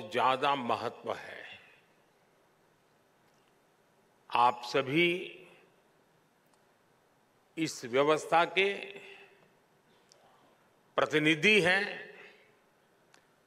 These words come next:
ध्वजवाहक हैं। इसलिए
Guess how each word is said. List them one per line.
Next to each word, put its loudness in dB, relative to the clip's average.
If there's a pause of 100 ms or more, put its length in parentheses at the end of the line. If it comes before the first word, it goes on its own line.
(320)
ध्वजवाहक 2 (160)
हैं। -12 (2000)
इसलिए 2